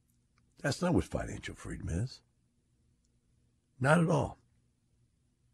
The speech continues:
I'm not growing my savings to do that. Right? I'm not retiring to pursue the career I want. <laughs> I already have the career I want. That's,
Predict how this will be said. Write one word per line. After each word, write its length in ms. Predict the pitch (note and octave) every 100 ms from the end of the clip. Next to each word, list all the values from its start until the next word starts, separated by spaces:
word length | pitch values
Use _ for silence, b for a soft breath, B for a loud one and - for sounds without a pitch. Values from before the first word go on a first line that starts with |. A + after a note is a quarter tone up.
| _ _ _ _ _ _ _ -
I'm 100 | E3+
not 160 | E3+
growing 320 | G#2 G#2+ F2
my 140 | E2 C#2
savings 720 | - D#2 C#2+ F#2+ C3 - - _ _
to 80 | -
do 220 | C2+ D2
that. 420 | C#2 D#2+ G#2 A#2+ - _ _ _ _ _ _ _ _ _ _ _ _ _ _ _ _ _ _ _ _
Right? 280 | - D3+ A#3 - _ _ _ _ _ _ _ _ _ _ _ _ _ _ _ _ _ -
I'm 140 | A2
not 180 | F3 F3 - - -
retiring 880 | A2 A2+ - G#2+ A2 G2+ F#2+ E2+ D#2+ - -
to 80 | -
pursue 380 | G#2+ - A#2+
the 100 | F#2
career 340 | - - G2+ -
I 80 | - - -
want. 440 | - - F#3+ - _ _ _ _
<laughs> 400 | _ _ _ -
I 100 | D3 -
already 500 | E3 - - E3+ -
have 200 | B2+ E3
the 60 | -
career 320 | - A2 G2
I 80 | F2+
want. 280 | F2 F2 E2
That's, 260 | G2+ -